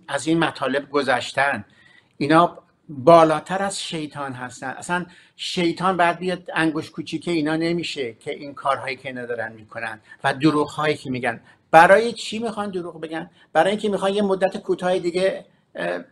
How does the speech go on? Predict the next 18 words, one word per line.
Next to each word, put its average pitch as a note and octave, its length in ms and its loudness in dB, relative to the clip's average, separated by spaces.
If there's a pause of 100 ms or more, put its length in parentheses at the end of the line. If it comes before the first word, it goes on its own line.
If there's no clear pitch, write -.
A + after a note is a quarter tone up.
(240)
زندگی D#3+ 480 0
رو G#3 80 2
ادامه E3 400 0
بدن E3 340 0 (460)
و D#3 80 4
همین A3 320 2
زندگی E3 500 0
لجنبارشون E3 840 4
رو E3 60 -2
می‌خوان E3 240 -4
ایجاد، C#3 460 -8
اه، C3+ 80 -4 (120)
اه، C#3 140 -4 (300)
اه، C3+ 280 -8 (460)
اه، C3 260 -4 (260)
ادامه D3 360 4
بدن. C#3 340 -2 (540)
اه، D#3+ 300 4